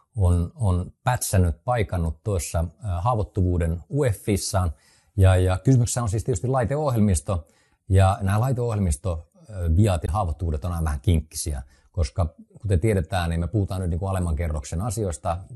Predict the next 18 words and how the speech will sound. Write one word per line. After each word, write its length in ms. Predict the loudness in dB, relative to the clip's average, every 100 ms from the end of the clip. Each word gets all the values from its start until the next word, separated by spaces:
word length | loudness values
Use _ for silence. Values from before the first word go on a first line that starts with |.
| -18 -18 -18 -18 -20 -20 _ -18 -8
järjestelmää 580 | -2 0 -2 -4 -6 -2
miet-, 280 | -2 -4 -8 -10 -6
niinku 260 | -4 -4 -2
verta-, 360 | 0 0 -2 -6
vertauskuolesta 640 | -4 -4 -8 -8 -8 -8 -6
ajatellen. 400 | -6 -6 -4 -6 -8 _ _ _ _
Ja, 300 | 0 2 0
ja 220 | -4 -4 -4
näin 260 | -2 -2
ollen, 240 | -2 -2 -2
kun 180 | 0
yleensä 180 | -2 0
meidän 120 | -2
suojaukset 720 | 0 0 0 0 -2 -6 -8 -12 -14
toimii 240 | -2 0 2
siinä 120 | 2
käyttöjärjestelmän 520 | -2 -2 -2 -2 -4
tasolla, 460 | -2 -2 -2 -2